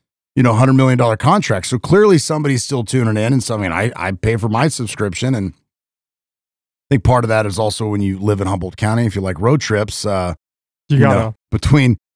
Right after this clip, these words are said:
Speaker 1: between, uh, radio reception and cell phones, you kinda, you know, if you're gonna drive to Redding, you better have satellite radio or downloaded different podcasts. 'Cause I'm not a big music guy on long road trips. Like,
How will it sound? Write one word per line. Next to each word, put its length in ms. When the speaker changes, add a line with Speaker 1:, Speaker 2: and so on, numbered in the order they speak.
Speaker 1:
between, 640
uh, 180
radio 360
reception 580
and 120
cell 220
phones, 320
you 80
kinda, 400
you 100
know, 220
if 100
you're 120
gonna 120
drive 240
to 80
Redding, 340
you 120
better 200
have 160
satellite 380
radio 240
or 140
downloaded 640
different 260
podcasts. 400
'Cause 100
I'm 120
not 160
a 40
big 180
music 340
guy 180
on 80
long 180
road 200
trips. 260
Like, 300